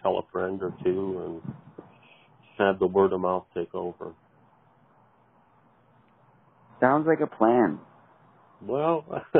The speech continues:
Speaker 1: <laughs> let's hope the seeds take, take shape and, uh, sprout, uh, you know,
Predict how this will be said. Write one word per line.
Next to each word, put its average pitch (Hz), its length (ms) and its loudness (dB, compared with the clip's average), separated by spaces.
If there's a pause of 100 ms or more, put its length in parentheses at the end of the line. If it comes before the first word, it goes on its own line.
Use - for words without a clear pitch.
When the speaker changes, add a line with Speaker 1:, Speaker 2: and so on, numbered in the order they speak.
(160)
Speaker 1:
<laughs> - 400 -10
let's 127 280 0
hope 139 220 -4
the 117 200 -6
seeds 117 240 -4 (400)
take, 104 160 0 (220)
take 104 160 -4 (100)
shape 104 360 0
and, 92 160 -6
uh, 87 240 -8 (200)
sprout, 95 340 0
uh, 87 260 -4
you 92 120 -6
know, 90 120 -10